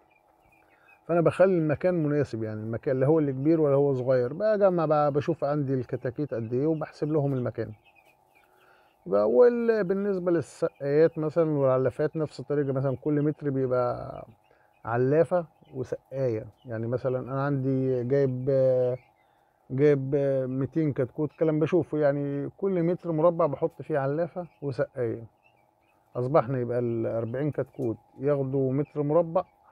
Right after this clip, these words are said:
وعلافة وسقاية. ده كان بالنسبة لاستقبال الكتاكيت في أول يوم، وإن شاء الله لو مشيت على الخطوات دي بانتظام وحافظت عليها، إن شاء الله الدورة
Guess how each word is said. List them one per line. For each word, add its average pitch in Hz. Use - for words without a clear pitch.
وعلافة 147
وسقاية. 127
ده 185
كان 202
بالنسبة 170
لاستقبال 143
الكتاكيت 143
في 156
أول 147
يوم، 151
وإن 131
شاء 151
الله 143
لو 135
مشيت 123
على 127
الخطوات 131
دي 135
بانتظام 135
وحافظت 127
عليها، 131
إن 131
شاء 139
الله 135
الدورة 131